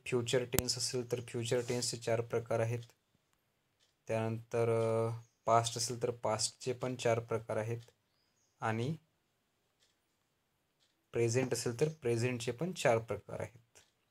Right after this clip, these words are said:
तर ते कोणकोणते? ते आहे simple tense, continuous tense, perfect tense आणि perfect continuous tense. म्हणजे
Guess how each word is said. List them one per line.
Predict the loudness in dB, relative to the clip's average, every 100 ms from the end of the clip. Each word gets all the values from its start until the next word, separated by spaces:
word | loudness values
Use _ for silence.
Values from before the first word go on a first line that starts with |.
| _ -6
तर | -4
ते | -6
कोणकोणते? | 0 0 0 -6 -8 -8 -18 -20 _ _ _ _ _
ते | 0
आहे | 0 0 -4 -4
simple | -2 0 0 4 2
tense, | 4 0 2 4 2 0 _ _ _ _
continuous | -2 -2 0 0 2 0 -2 -2
tense, | -2 0 -2 -4 _ _ _ _ _ _ _ _ _ _ _ _ _ _ _ _
perfect | 2 2 0 -4 -2
tense | -2 0 0 -2 -4
आणि | -2 -2 -2 -6 _ _ _ _ _ _ _ _
perfect | 0 0 -2 -6 _ -4
continuous | -2 -2 -2 -6 -6 -12
tense. | -18 -14 -16 -16 _ _ _
म्हणजे | -2 -2 -2